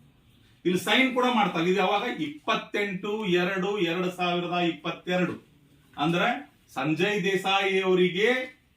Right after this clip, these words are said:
ಯಾ ದಿವಸ, ಯಾವ ವಾರದಲ್ಲಿ ಆರ್ ಡಿ ಜಿ ಎಸ್ ಮಾಡ್ತಾರಲ್ಲ, ಅವಾಗಲೇ ಇವ್ರು ಅದನ್ನ ಆಡಿಟ್ ಮಾಡ್ತಾರೆ ಬಂದು. ಮಂಜುನಾಥ್ ಮುದುಕವಿ ಅವರು ಆಡಿಟ್ ಆಫೀಸರ್. ಇವರನ್ನ ಬರೀ ವಿಚಾರಣೆಯಲ್ಲಿ ಏನ್ ತಗೋತಾರ?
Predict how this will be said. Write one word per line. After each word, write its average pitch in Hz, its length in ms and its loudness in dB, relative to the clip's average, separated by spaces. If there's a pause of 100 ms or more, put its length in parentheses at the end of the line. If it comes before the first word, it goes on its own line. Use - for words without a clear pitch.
(580)
ಯಾ 156 400 4
ದಿವಸ, 190 260 -2 (640)
ಯಾವ 180 360 4
ವಾರದಲ್ಲಿ 202 720 2
ಆರ್ 170 380 0
ಡಿ 208 140 -2
ಜಿ 175 100 -4
ಎಸ್ 196 200 -2
ಮಾಡ್ತಾರಲ್ಲ, 175 540 0 (460)
ಅವಾಗಲೇ 170 400 -2
ಇವ್ರು 151 280 -2
ಅದನ್ನ 160 120 -6
ಆಡಿಟ್ 143 280 -6
ಮಾಡ್ತಾರೆ 101 300 -10
ಬಂದು. 95 240 -16 (1700)
ಮಂಜುನಾಥ್ 139 360 -4
ಮುದುಕವಿ 120 340 -8
ಅವರು 101 120 -14
ಆಡಿಟ್ 127 220 -6
ಆಫೀಸರ್. 107 420 -10 (240)
ಇವರನ್ನ 185 380 4 (200)
ಬರೀ 202 460 -2 (280)
ವಿಚಾರಣೆಯಲ್ಲಿ 202 520 2
ಏನ್ 208 120 -4
ತಗೋತಾರ? 190 320 -2